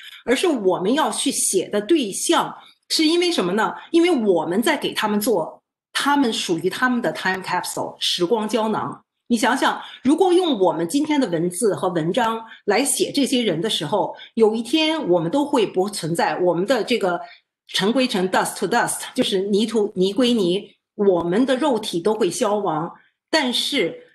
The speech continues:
这个时光的胶囊会一颗一颗在人生的道路上，在历史的流长河中，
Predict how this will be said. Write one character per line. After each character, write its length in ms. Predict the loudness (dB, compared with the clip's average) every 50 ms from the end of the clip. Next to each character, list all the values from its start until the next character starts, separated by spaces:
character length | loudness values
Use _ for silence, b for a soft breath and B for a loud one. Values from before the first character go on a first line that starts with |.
| B B _ _ -2
这 140 | -2 0
个 240 | 0 0 -2 -2 -2
时 260 | -4 -4 -4 0 -2
光 240 | 0 0 0 0 0
的 80 | 0 -2
胶 260 | 0 0 0 0 0
囊 280 | 0 -2 -2 -4 -6 -8
会 420 | -2 -2 0 0 -2 -4 -8 _ _ _ _ _ _ -2
一 180 | 2 2 2
颗 260 | 2 0 -4 -2 -2
一 140 | -2 -2 -4
颗 240 | -6 -2 -2 0 0
在 220 | 0 0 -2 -2
人 320 | -2 -2 -2 -2 0 0 0
生 180 | -2 -2 -2
的 100 | -2 -2
道 160 | 0 -2 -2 -2
路 200 | 0 -2 -2 -2
上， 180 | -2 -4 -4
在 160 | -4 -4 -4
历 220 | -2 0 0 0 0
史 180 | -2 -4 -4
的 100 | -4 -2 0
流 220 | 2 2 2 0
长 240 | -2 -2 -4 -4 -4
河 220 | -2 -2 -2 -2
中， 240 | 0 -2 -2 -4 -4